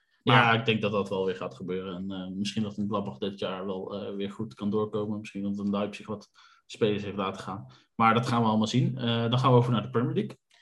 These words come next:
Speaker 1: Yep, de Premier League. En de Premier League begon op vrijdag met een geweldig mooie wedstrijd. Ik heb het helemaal gezien. Het was, eh, de nieuwe club. De club die voor de laatste keer, wat was het, zevenenveertig speelden ze volgens mij ooit in, eh,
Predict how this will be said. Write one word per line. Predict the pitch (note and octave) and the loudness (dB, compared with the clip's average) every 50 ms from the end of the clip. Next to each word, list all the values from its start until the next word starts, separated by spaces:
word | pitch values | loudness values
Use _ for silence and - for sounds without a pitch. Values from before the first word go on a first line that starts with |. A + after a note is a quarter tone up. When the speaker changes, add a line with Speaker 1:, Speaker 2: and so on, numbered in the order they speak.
| - _ _ | -20 _ _
Speaker 1:
Yep, | - - D#3 G#3+ G#3 - - - - | -4 2 4 4 4 4 0 -8 -8
de | - B2 B2+ B2 C3 | -2 0 0 0 4
Premier | - A3+ B3+ C4 A#3+ F#3+ D3+ C3 | 4 6 6 6 6 4 4 4
League. | A#2+ A2 G#2+ A2 - | 2 2 -2 -4 -4
En | - C3 | 0 0
de | C3 C3 | 2 6
Premier | C3 A3+ C4 C#4+ C#4 A#3+ | 6 6 8 8 6 6
League | A#3+ A#3+ G#3+ | 6 4 4
begon | G3+ F3 - G3+ G3 G3 | 2 2 2 2 2 2
op | E3 | 0
vrijdag | - - - F#3+ G3 A3+ A#3 A3+ G#3 - - E3 | 0 2 4 6 8 8 8 8 6 4 2 0
met | E3 E3 E3 - - | -4 -4 -4 -4 -2
een | D#3 C#3+ C#3 | -2 0 0
geweldig | C3 B2+ F3 D#3+ C#3+ D#3+ G3 A3 A#3+ A3 F#3+ D#3+ E3 | 4 6 6 6 8 8 10 10 10 10 8 6 2
mooie | E3+ F3 E3+ D#3 C#3 B2+ | 4 4 6 6 6 4
wedstrijd. | C3 D#3+ F#3+ - - - G#3+ G#3+ A3 | 4 2 2 2 0 2 2 2 0
Ik | A3 G3+ | 0 0
heb | F3+ D#3+ | 0 0
het | C#3 A#2 | 0 2
helemaal | A2 C3 F3+ A3 G#3 F#3 E3 D#3+ D#3+ D#3 C#3+ C3+ | 4 6 6 6 6 4 2 4 4 4 2 2
gezien. | - - - - - A#3 C4 G#3+ | -2 -4 -4 -4 -4 -4 -6 -6
Het | - C3+ C3 | -6 -4 -2
was, | C#3 C3 B2+ - B2+ | 0 2 2 2 2
eh, | B2+ A#2+ B2 A2+ A2+ B2 - _ _ | 2 2 2 0 -2 -6 -12 _ _
de | - B2+ B2 C#3 C3+ | -2 2 4 6 8
nieuwe | C3 C3+ C3 A#2+ A2+ | 8 8 8 6 6
club. | - D#3+ G3 G#3 - - - | 4 2 0 0 0 -4 -6
De | A#2+ - | -6 -2
club | - F3+ D#3+ C3 | 0 0 0 0
die | B2+ C#3 C3+ B2+ | -2 -4 -2 0
voor | C3 C#3+ | 0 2
de | B2+ A#2+ | 2 2
laatste | A#2 C3 D3 D#3 D3+ - - | 4 4 2 2 0 -2 -4
keer, | - C#3+ | -4 -2
wat | C3+ B2+ | -2 0
was | C#3 C3+ - | 0 0 -2
het, | - - | -2 -2
zevenenveertig | - - - G#3 G#3 A3+ A3+ - - D#3 C3+ C3 C3 C3 A#3 A3+ A#3 A#3 A3+ A3+ G#3+ | 0 2 2 4 4 2 2 0 2 2 2 2 2 2 2 2 2 2 0 -2 -6
speelden | - - G#3 G3+ F#3+ F#3 | -6 -4 -4 -4 -4 -4
ze | F3+ - | -6 -8
volgens | - F#3 F3+ - - | -8 -8 -10 -8 -4
mij | F3+ F3 E3+ D#3 | -4 -2 -2 0
ooit | E3 E3 D#3 D3 - | 0 0 0 0 -4
in, | - E3 D#3 C#3+ C3 | -6 -4 -2 0 0
eh, | B2+ B2+ C3 B2+ B2 | 0 2 2 2 2